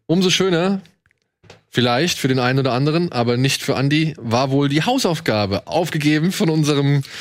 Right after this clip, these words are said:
lieben Kollegen Wolfgang M. Schmidt,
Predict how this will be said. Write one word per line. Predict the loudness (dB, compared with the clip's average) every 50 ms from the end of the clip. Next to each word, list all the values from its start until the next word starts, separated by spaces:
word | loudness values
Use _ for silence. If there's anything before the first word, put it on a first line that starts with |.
| -10 -6 -4 0
lieben | 0 2 2 2 2 0 0 0
Kollegen | 0 0 2 2 2 2 2 2 0 2 2 2 2 2 0 0
Wolfgang | 2 2 2 0 -2 -2 0 0 0 0 0 0
M. | 0 2 2 2
Schmidt, | 2 2 2 2 0 0 0 0 -2 -4